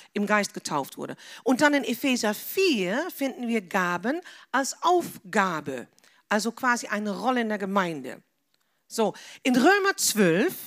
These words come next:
wo wir die ganze Zeit jetzt die sechs Wochen mit beschäftigt sind,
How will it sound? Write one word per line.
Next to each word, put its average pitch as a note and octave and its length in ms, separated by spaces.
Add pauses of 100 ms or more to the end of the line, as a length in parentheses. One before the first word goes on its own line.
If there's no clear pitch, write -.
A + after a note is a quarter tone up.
(200)
wo G#3+ 160
wir A#3 100
die A3 100
ganze C4 300
Zeit A#3 260
jetzt G#3 340
die B3 80
sechs A#3 260
Wochen A3 180
mit G#3 140
beschäftigt F#3 500
sind, G#3 240